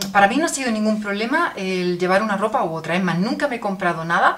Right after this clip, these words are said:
específico para dar el pecho. Me acuerdo que en la comunión de mi sobrino lo que tenía era un vestido enterizo con una cremallera en un lateral. Me abrí la cremallera y giré el vestido por completo. Me saqué un pecho y luego me saqué el otro. Y me dio exactamente igual.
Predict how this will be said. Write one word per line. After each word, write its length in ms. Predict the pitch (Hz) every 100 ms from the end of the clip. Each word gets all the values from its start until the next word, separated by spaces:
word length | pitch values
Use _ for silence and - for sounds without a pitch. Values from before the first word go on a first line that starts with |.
| - - -
específico 800 | 202 208 202 - 240 330 359 349
para 200 | 196 175
dar 140 | 170
el 100 | 165
pecho. 460 | - 156 - 160 -
Me 120 | 185
acuerdo 300 | 185 226 240
que 100 | 247
en 140 | 185 175
la 120 | 165
comunión 320 | 175 175 190
de 60 | 226
mi 100 | 214
sobrino 420 | 208 180 208 285
lo 160 | 277 175
que 340 | 175 170 170
tenía 280 | 170 180 196
era 100 | 196
un 100 | 180
vestido 400 | 180 180 196 180 170
enterizo 540 | 170 160 160 202 214 370 - - - _
con 220 | 202 196
una 380 | 208 208 196 190
cremallera 460 | 185 180 175 214
en 60 | 233
un 100 | 196
lateral. 400 | 165 - - - _ -
Me 140 | 202 190
abrí 180 | 190
la 140 | 240 247
cremallera 440 | 202 185 185 277 - -
y 100 | -
giré 340 | 262 - 233 233
el 60 |
vestido 340 | 285 285 302 330
por 180 | 240 -
completo. 400 | 175 165 156 -
Me 80 | 160
saqué 260 | - 170
un 120 | 208
pecho 220 | 214 320 330
y 20 |
luego 140 | 226
me 80 | 190
saqué 200 | 190 190
el 80 | 160
otro. 160 | 156 156 - - -
Y 120 | 220
me 120 | 202
dio 100 | 220
exactamente 520 | 294 311 240 262 294
igual. 240 | 262 180